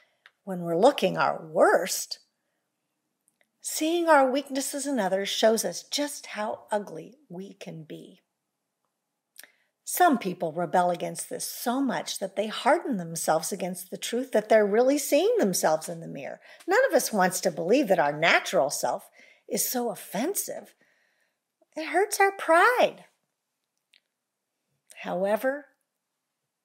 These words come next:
God loves us too much to allow us to remain ignorant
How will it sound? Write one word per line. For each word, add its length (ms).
God 500
loves 560
us 380
too 500
much 640
to 200
allow 420
us 200
to 140
remain 480
ignorant 580